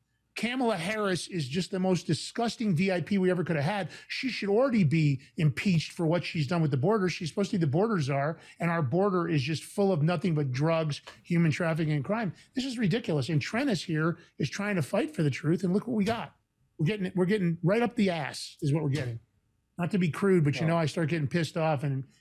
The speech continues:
Speaker 1: it brings out my New York Bronx guy, and it's just hard for me not to think
Speaker 2: We've,
Speaker 1: otherwise.
Speaker 2: we've been taking in that orifice for quite some time from the
Speaker 1: Yeah.
Speaker 2: Amer-, from this government. But,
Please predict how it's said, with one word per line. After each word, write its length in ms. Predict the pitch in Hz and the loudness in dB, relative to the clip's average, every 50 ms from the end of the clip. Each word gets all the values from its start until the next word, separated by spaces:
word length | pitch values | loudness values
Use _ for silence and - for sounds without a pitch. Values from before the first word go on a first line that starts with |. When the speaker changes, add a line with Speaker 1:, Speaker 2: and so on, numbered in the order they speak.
| _ - | _ -8
Speaker 1:
it 100 | - 131 | -4 -2
brings 260 | 143 165 165 151 135 | 2 4 4 4 2
out 140 | 165 165 165 | 2 0 -2
my 140 | 165 151 151 | 0 0 2
New 140 | 151 151 156 | 4 4 4
York 300 | 160 156 147 147 120 110 | 4 4 2 0 0 0
Bronx 360 | 143 147 151 151 147 - - - | 0 0 2 0 0 -2 -4 -8
guy, 260 | 151 131 127 123 127 | -6 -4 -4 -4 -4
and 140 | 131 127 131 | -4 -4 -6
it's 160 | 127 - - | -8 -8 -6
just 160 | - 139 - | -8 -6 -4
hard 240 | - 147 147 147 143 | -2 -2 -2 -2 -2
for 80 | - 151 | -2 -2
me 80 | 143 | 0
not 240 | 139 135 135 143 143 | 0 0 -2 -2 -4
to 60 | - | -6
think 240 | 147 135 151 143 131 | -6 -4 -2 -2 0
Speaker 2:
We've, 60 | 147 | 0
Speaker 1:
otherwise. 360 | 139 139 147 147 139 127 120 147 | 2 2 2 2 2 0 -2 -2
Speaker 2:
we've 160 | 151 147 151 | -2 -2 -2
been 180 | 170 180 180 | -2 -2 -2
taking 380 | 151 - 165 165 156 147 151 143 | -2 -2 -2 -2 -2 -2 -2 -2
in 140 | 139 131 123 | -2 -2 -4
that 180 | 127 123 123 | -4 -4 -2
orifice 480 | 131 131 135 135 120 - - 110 98 - | -2 -2 -4 -4 -6 -8 -10 -10 -12 -10
for 160 | - - 113 | -10 -10 -10
quite 320 | 110 - 127 127 120 113 - | -8 -4 -4 -4 -4 -4 -6
some 240 | - 120 107 98 | -6 -6 -6 -6
time 480 | 95 104 123 127 117 107 98 95 87 87 92 _ _ | -6 -6 -4 -4 -4 -6 -6 -10 -10 -12 -16 _ _
from 100 | - 147 | 0 0
the 60 | 151 | 2
Speaker 1:
Yeah. 100 | 151 143 123 | 2 0 0
Speaker 2:
Amer-, 280 | 107 107 110 104 98 95 - | -2 -4 -6 -8 -10 -12 -12
from 180 | 113 107 107 | -10 -8 -8
this 220 | 107 107 107 - - | -8 -8 -10 -10 -8
government. 500 | - 110 104 98 98 92 90 92 90 - - | -8 -8 -6 -6 -6 -8 -8 -8 -8 -10 -10
But, 160 | - 113 113 | -8 -8 -8